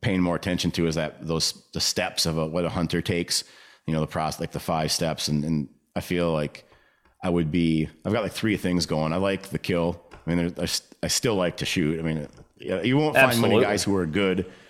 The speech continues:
Speaker 1: at a, at hunting that don't still like to shoot. But then th-, that
Speaker 2: Yeah.
Speaker 1: method and then the method is probably the biggest part of, for me right now, I think is, is where I would, I'd say I'm at. So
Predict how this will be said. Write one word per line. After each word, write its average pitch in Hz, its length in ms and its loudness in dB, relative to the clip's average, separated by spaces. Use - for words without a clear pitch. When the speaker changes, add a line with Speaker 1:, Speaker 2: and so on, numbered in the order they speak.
Speaker 1:
at 80 180 0
a, 78 100 0
at - 280 -2
hunting 85 360 0
that 73 160 0
don't 98 320 -2
still 90 240 0
like 82 220 0
to 78 100 -4
shoot. 80 320 0
But 127 120 4
then 131 280 4
th-, 120 120 2
that 104 200 0
Speaker 2:
Yeah. 107 40 2
Speaker 1:
method 117 460 2
and 98 200 0
then 90 320 2
the 90 100 0
method 98 360 0
is 85 100 -2
probably 82 640 0
the 80 80 0
biggest 82 420 -2
part 78 260 -2
of, 76 120 -8
for 78 120 -4
me 80 220 2
right 71 180 0
now, 71 360 -4
I 62 100 -12
think 73 240 -6
is, - 440 -2
is 71 80 -10
where 73 140 -2
I 76 80 -2
would, 73 180 -4
I'd 78 160 -2
say 76 200 -2
I'm 73 160 0
at. 71 320 -4
So - 280 -6